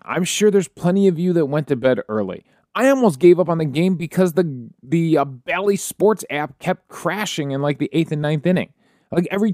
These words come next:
two batters, it would freeze. And I got to the point where I was like, "I'm, I'm done with this thing." And then I pull up the M L B app and see we got a runner on base. I'm like, "All right, I gotta get this thing back on the T V. I gotta see what's going on here." So,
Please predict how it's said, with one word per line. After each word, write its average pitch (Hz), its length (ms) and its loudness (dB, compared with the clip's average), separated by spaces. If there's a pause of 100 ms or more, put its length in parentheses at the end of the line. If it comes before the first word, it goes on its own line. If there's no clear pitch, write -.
two 220 220 0
batters, 180 560 2
it - 60 -4
would 143 220 0
freeze. 160 560 0 (300)
And 160 100 -2
I 180 60 0
got 185 140 -4
to 185 60 -2
the 170 60 0
point 190 300 0
where 147 100 2
I 139 60 2
was 139 180 0
like, 143 160 -6
"I'm, - 220 -12
I'm 135 340 -6
done 190 240 2
with 196 140 0
this 107 180 -4
thing." 82 300 -8 (880)
And 135 100 0
then 151 180 0
I 135 120 -2
pull 165 240 0
up 160 100 2
the 143 120 0
M 143 120 2
L 123 80 4
B 185 260 0
app 156 140 2
and 127 100 -6
see - 120 -4
we 127 100 0
got 123 140 2
a - 20 -2
runner 131 240 0
on 123 80 0
base. 147 260 0
I'm 117 80 -8
like, 113 120 -4
"All 110 80 -4
right, 101 100 -4
I 127 80 0
gotta 143 140 0
get 120 100 -4
this 113 140 -6
thing 107 160 -4
back 107 180 -4
on 101 80 -8
the 101 80 -10
T - 180 -6
V. 92 200 -6
I 95 60 -2
gotta 117 180 -6
see - 160 -4
what's 101 160 -2
going 95 240 -6
on 90 160 -8
here." 87 240 -12 (1040)
So, 143 240 0